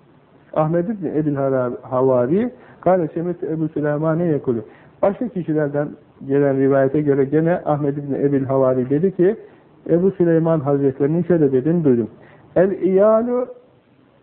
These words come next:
yud'ifûne yakîne sahibil yakîn. Li'ennehu izâ kâne vahdehu fecâe feriha. İzâ kâne lehu iyâlun fecâ'u talebel hem. Talebe lehum.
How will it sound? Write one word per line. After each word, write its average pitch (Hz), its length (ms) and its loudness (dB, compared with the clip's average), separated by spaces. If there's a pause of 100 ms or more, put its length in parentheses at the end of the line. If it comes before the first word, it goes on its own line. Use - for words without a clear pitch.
(280)
yud'ifûne 190 1040 0
yakîne 165 500 2
sahibil 180 580 0
yakîn. 143 380 0 (560)
Li'ennehu 175 640 2
izâ 165 360 2
kâne 170 440 2
vahdehu 175 720 0 (300)
fecâe 185 640 2 (280)
feriha. 127 420 0 (320)
İzâ 180 320 4
kâne 185 440 0
lehu 151 280 2
iyâlun 175 480 4 (360)
fecâ'u 185 680 -6 (1120)
talebel 185 440 -2 (100)
hem. 139 140 -8 (500)
Talebe 160 440 0
lehum. 120 260 -6